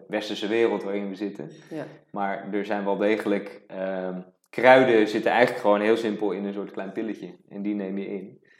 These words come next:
Speaker 2: Ja.
Speaker 1: En die, sommige van die kruiden kunnen bijvoorbeeld, eh, die afvalstoffen eerder doen, eh, laten verdwijnen. Of, eh, of je B twaalf, eh, status, eh, weer verhogen.
Speaker 2: Ja.
Speaker 1: Dus dat
Speaker 2: En
Speaker 1: kan.
Speaker 2: dat is nu je huidige werk?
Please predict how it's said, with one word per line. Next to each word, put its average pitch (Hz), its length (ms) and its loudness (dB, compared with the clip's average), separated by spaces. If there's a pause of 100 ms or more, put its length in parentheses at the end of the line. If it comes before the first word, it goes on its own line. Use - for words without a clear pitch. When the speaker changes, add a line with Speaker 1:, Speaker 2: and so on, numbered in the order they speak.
(100)
Speaker 2:
Ja. 185 260 -16
Speaker 1:
En 98 200 -8
die, 101 200 -4
sommige 113 340 -6
van 98 140 -10
die 92 80 -6
kruiden 95 360 -2
kunnen 104 220 -4
bijvoorbeeld, 90 540 -10
eh, - 140 -8 (580)
die 95 180 -4
afvalstoffen 107 520 -6
eerder 101 380 -4
doen, 98 380 -4
eh, 92 80 -14 (500)
laten 95 280 -8
verdwijnen. 90 680 -12
Of, - 260 -18
eh, 80 80 -14 (220)
of - 120 -14
je 95 100 -12
B 87 80 -12 (100)
twaalf, 92 400 -10
eh, 104 60 -10 (120)
status, 101 580 -10
eh, 98 60 -8 (520)
weer 104 180 2
verhogen. 98 560 -2
Speaker 2:
Ja. - 180 -12 (120)
Speaker 1:
Dus - 100 -20
dat - 180 -16
Speaker 2:
En 185 80 -2
Speaker 1:
kan. 175 80 0
Speaker 2:
dat 190 180 2
is - 120 -10
nu 175 120 0
je 165 80 0
huidige 147 340 -6
werk? 131 400 -8